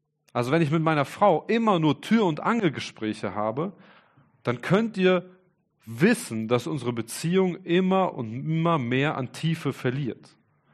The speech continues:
Man muss sich extra Zeiten nehmen, um wirklich in tiefe Gespräche zu kommen.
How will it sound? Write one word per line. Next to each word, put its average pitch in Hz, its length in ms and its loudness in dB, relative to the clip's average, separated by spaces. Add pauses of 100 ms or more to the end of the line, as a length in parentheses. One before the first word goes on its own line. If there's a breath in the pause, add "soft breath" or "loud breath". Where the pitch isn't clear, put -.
(280 soft breath)
Man 135 280 2
muss 175 540 0
sich 107 460 -6 (720)
extra 180 540 0
Zeiten - 580 -6 (460 soft breath)
nehmen, 135 880 -4 (640)
um 151 380 2
wirklich 123 680 0
in 117 220 -10
tiefe 170 520 -6
Gespräche 113 600 -10
zu - 160 -14
kommen. - 340 -12